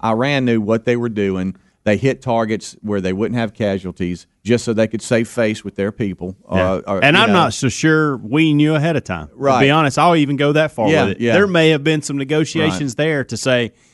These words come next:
Speaker 2: "Hey, look, we're gonna let you save face a little bit.
Speaker 1: Mm-hmm.
Speaker 2: Fire your missiles.
Speaker 1: Mm-hmm.
Speaker 2: We're gonna make sure everybody's out of there.
Speaker 1: Mm-hmm.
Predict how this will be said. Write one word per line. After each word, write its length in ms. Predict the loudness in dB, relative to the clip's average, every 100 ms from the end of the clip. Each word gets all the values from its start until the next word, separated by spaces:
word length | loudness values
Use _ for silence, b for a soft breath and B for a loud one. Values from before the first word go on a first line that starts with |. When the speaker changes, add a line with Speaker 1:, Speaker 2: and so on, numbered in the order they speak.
| b
Speaker 2:
"Hey, 120 | -2 2
look, 260 | 2 0 _ _ _ -4
we're 140 | -2
gonna 120 | 2
let 260 | 4 2 -2
you 80 | -6
save 340 | -2 0 0
face 340 | 0 0 0
a 60 | -2
little 220 | -2 -2
bit. 260 | 0 0 0
Speaker 1:
Mm-hmm. 300 | -2 -4 -4 b b
Speaker 2:
Fire 300 | 0 4 6
your 160 | 4 4
missiles. 600 | 2 0 -6 -10 -14 _
Speaker 1:
Mm-hmm. 360 | -8 -6 -6 -6
Speaker 2:
We're 160 | -2 2
gonna 120 | 2
make 200 | 2 0
sure 160 | 0 0
everybody's 320 | 2 2 2
out 180 | 0 0
of 60 |
there. 340 | 0 0 0 -4 _ -8
Speaker 1:
Mm-hmm. 360 | -6 -2 -4